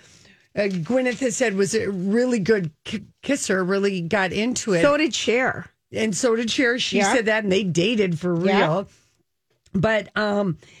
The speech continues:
Speaker 1: so between Tom's, cr-, uh, you know, tongue work and
Speaker 2: <laughs> Oh, I love it.
Speaker 1: um,
Speaker 2: Tom's tongue work.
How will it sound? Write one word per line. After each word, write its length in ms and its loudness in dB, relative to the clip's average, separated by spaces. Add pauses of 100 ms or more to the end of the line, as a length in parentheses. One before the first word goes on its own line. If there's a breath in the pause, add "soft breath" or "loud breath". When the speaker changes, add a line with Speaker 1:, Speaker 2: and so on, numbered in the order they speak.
(220 soft breath)
Speaker 1:
so 640 0
between 460 2
Tom's, 520 0
cr-, 480 -4
uh, 140 0
you 140 0
know, 180 2
tongue 540 0
work 440 0 (100)
and 480 2
Speaker 2:
<laughs> 20 4
Oh, 140 4
I 140 0 (100)
love 180 -8
it. 240 -12
Speaker 1:
um, 500 0 (160)
Speaker 2:
Tom's 320 0
tongue 340 0
work. 420 0